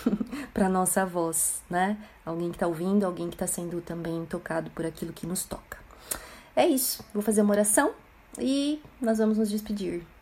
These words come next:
tá bom? Obrigada, viu, meninas? Beijo no coração de cada uma. <laughs> Beijos. Senhor, nós te louvamos pela tua graça,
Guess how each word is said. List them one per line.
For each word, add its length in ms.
tá 80
bom? 140
Obrigada, 400
viu, 140
meninas? 540
Beijo 380
no 80
coração 360
de 100
cada 200
uma. 260
<laughs> 320
Beijos. 800
Senhor, 340
nós 200
te 80
louvamos 1000
pela 240
tua 300
graça, 840